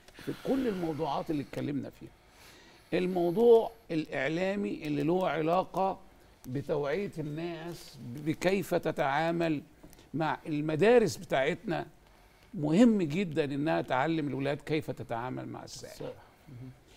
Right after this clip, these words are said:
Speaker 2: صح.
Speaker 1: والآخرين، وهنا بعد كده يد القانون لابد وأن تكون باطشة فيما يتعلق بأي حاجة لها تحرش أو مشاكسة أو، أو يعني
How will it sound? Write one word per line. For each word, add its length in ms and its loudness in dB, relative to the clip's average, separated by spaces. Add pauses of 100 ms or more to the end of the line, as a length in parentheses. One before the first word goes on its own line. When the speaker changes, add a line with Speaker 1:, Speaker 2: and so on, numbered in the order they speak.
Speaker 2:
صح. 60 -18 (240)
Speaker 1:
والآخرين، 1000 4
وهنا 460 2
بعد 280 -2
كده 460 6
يد 100 8
القانون 580 0
لابد 400 2
وأن 260 2
تكون 400 -4
باطشة 640 -2
فيما 280 0
يتعلق 640 0
بأي 460 -2
حاجة 300 -2
لها 360 2 (520)
تحرش 680 0 (180)
أو 120 -4
مشاكسة 760 -6 (140)
أو، 500 -4
أو 400 0
يعني 460 -4